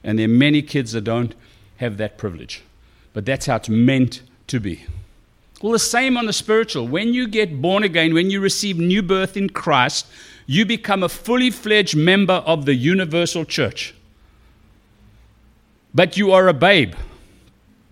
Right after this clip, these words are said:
And at that point, what we do in church is say, "Here's a Bible, go to this," and off you go. And what happens to most of those new babes in Christ? They die.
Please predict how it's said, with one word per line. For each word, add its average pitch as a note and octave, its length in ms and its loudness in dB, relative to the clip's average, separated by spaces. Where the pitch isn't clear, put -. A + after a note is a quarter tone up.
And B2 120 2
at C3 100 0
that G3+ 200 6
point, F#3 240 2
what D#3 200 4
we D#3 160 2
do F3+ 140 0
in E3 100 2
church D#3 260 0
is C3 80 -2
say, C3 140 -2
"Here's D3+ 240 0
a G#3+ 40 4
Bible, F3 480 4
go D3+ 160 2
to F#3 100 2
this," D#3+ 320 2
and A#2 440 -2
off G#3+ 280 2
you G#3+ 220 2
go. D#3+ 460 2
And B2+ 160 0
what F3+ 100 2
happens F3+ 380 -2
to E3+ 100 -2
most D#3 320 0
of E3 80 0
those C#3+ 240 0
new C#3+ 140 4
babes C3+ 340 0
in C3 80 0
Christ? G#2+ 480 -6
They B2 260 4
die. A#2 540 2